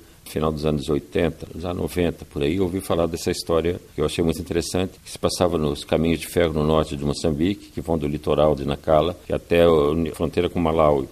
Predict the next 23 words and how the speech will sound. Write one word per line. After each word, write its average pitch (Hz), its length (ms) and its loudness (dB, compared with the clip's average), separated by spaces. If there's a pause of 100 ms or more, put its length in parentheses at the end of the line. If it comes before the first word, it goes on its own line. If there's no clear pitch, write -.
que 110 320 4
naquela 87 340 2
penúria 87 460 4
total 85 480 2
não 82 180 2
havia 76 680 6
açúcar. 78 640 2
Moçambique 78 420 -2
é 85 40 -4
um 82 40 -6
grande 85 220 4
produtor 80 360 -2
de 82 100 -2
açúcar, 107 320 -2
não 113 160 2
havia 101 180 0
açúcar. 95 400 0
Você 71 200 -6
chegava 80 380 2
num 73 220 0
café, 87 560 2
pedia, 82 320 0
"Eu 80 180 4